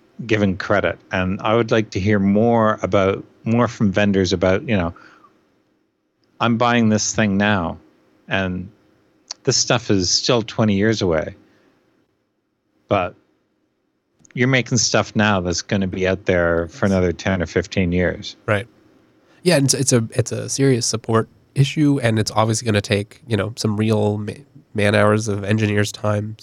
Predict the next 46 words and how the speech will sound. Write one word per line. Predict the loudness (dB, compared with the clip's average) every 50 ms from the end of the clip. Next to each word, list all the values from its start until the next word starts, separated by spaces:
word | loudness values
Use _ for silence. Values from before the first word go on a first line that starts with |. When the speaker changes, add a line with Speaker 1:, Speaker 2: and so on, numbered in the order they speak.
| -20 -12
Speaker 2:
to, | -6 -4 -4 -2 -4 -6 -10 -12 -16 _ _ _ -2
to | -2 0
fix | 0 2 0 0 0 -2
all | -2 0 0 2 2
of | 2
these | 2 2 2 0
different | 0 -2 0 -2 -2 -2
things, | -2 -2 -2 -4 -6 -10 _ -20 _ _ -2
or | 2 2 4 4 2
to | 2 2 2 2 2 2 2 0 -2 -2
actually | -4 -4 -4 -4 -2 0
have | 0 2
the | 2 2
design, | 2 2 2 2 2 2 0 -2 -6 -8 -12 -8 -4
you | -4 -2
know, | -2 -4 -8 -8 -4
forethought | 0 0 0 2 0 0 0 0
in | -2 -2
place | 0 0 2 2 0 -2 -6 -12 _ -20 -20 _
so | -2 0 0
that | 0 0
we | -2 -4
can | -4 -4 -4
start | -2 0 0 0 0 0
ha-, | -4 -6 -6 -10 _ -20 -20 _ _ _
making | -6 -2 0 0 2 2 0 0
systems | 0 -2 -4 -6 -4 -4 -6 -6 -6
and | -8 -8 -8 -8 -4 0
using | 2 2 4 4 4 2 2
systems | 0 -2 -6 -6 -6 -6 -8 -10 -10 -8
that | -6 -2 0
are | 0 2
already | 2 2 2 2 2 0 -2
compliant. | -6 -12 -12 -10 -10 -10 -10 -10 -14 -20 -20 _ _ _ _ _ _ _ _ _ _ _ _ _ _ _ _ _ _ _ _ _ _ _ _ -20 -18 _
Speaker 1:
Now, | -4 0 2 2 2 0 -2 -6 _ -2
it's | 0 0 0 0
been | 0 0 0
pointed | 0 0 0 2 2 2 0
out | 0 0
in | -2
the | -4
channel | -4 -2 0 0 2 2 0 0 2
that | 2 2 2
if | 0 0 -2
it | -6
was | -4 -4 -4 -4 -4 -6 -8 -10